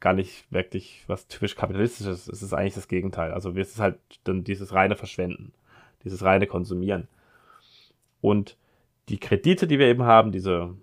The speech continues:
was ich vorhin schon gesprochen hab, also diese Konsumkredite, die ermöglichen eben der Masse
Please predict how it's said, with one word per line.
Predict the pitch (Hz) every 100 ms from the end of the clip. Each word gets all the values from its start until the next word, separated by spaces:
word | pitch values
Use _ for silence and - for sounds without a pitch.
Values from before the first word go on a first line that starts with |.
| _ _ _
was | 107
ich | -
vorhin | 117 117
schon | 120
gesprochen | 110 - 95 101 101 98
hab, | 90 - -
also | 95 90
diese | 90 90 78 - _ -
Konsumkredite, | 104 113 135 120 117 107
die | 104 -
ermöglichen | 113 113 - 113
eben | 104 101
der | 98 101
Masse | 95 107 - 107 107